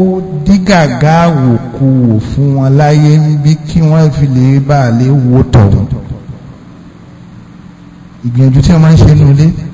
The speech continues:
kò ṣe kó. Bẹ́ẹ̀ náà ni Sheikh Salih ibn Uthaymeen, rahimahullah rahmatan wasi'a. Àwọn ni qantaratu da'wati salafiyya.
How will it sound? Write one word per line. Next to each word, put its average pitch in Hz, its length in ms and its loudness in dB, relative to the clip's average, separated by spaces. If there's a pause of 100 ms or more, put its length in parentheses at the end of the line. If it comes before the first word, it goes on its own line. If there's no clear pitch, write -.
kò 120 80 0
ṣe 147 200 0
kó. 151 140 -6 (760)
Bẹ́ẹ̀ 147 140 0
náà 139 100 2
ni 127 80 -6
Sheikh 143 240 -6
Salih 131 260 -2
ibn 123 160 -4
Uthaymeen, 107 420 -6 (180)
rahimahullah 123 500 -6
rahmatan 107 300 -6
wasi'a. 120 280 -8 (440)
Àwọn 139 280 2
ni 147 140 0 (460)
qantaratu 180 800 0 (120)
da'wati 143 420 -4
salafiyya. 107 600 -6